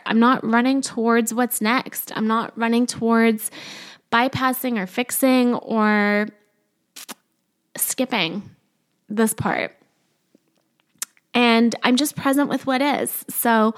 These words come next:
whatever is present for me as a result of some of the trauma and the things I've gone through this year, and whatever is present for me in my hopes for the future, but I'm just staying in the present.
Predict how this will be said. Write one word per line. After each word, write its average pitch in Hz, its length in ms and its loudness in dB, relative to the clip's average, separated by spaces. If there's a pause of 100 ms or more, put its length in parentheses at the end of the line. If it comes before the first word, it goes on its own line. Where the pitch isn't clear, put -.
(540)
whatever 277 640 2
is 247 480 0
present 277 480 0
for 277 220 0
me 262 320 4
as 220 160 -2
a 220 40 -2
result 220 560 0
of 254 80 -4
some 233 200 0
of 226 120 0
the 233 80 -4
trauma 226 360 0
and 220 120 2
the 214 80 2
things 220 280 -2
I've 214 160 -4
gone - 240 -4
through 247 160 -2
this 262 240 -2
year, 285 160 0
and 285 100 2
whatever 269 400 -2
is 285 120 -2
present 226 440 -4
for 233 140 -2
me 226 340 0 (840)
in 240 200 4
my 233 180 4
hopes 233 420 0
for 254 120 -2
the 254 100 2
future, 247 500 0
but 254 360 0
I'm 233 140 2
just 254 220 2
staying 247 360 2
in 226 100 2
the 202 80 0
present. 69 640 -10